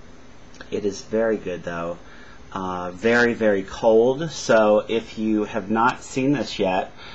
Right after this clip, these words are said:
give it a try. If you like Fuse Slenderize, I can pretty much guarantee you will like this flavor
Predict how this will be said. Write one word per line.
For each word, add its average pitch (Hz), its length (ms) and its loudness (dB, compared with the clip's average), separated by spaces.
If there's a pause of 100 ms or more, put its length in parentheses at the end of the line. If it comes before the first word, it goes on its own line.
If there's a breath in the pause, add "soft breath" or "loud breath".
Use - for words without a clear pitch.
(380 loud breath)
give 104 180 2
it 107 80 2
a 117 60 0
try. 101 680 0
If 98 280 -6
you 98 60 -4
like 98 200 0
Fuse 104 340 -4
Slenderize, 113 880 0
I 92 300 0
can 87 300 -8
pretty 113 260 -4
much 98 240 -6
guarantee 101 520 -4
you 95 120 -2
will 87 140 -2
like 90 260 -4
this 92 180 -6
flavor 95 640 -2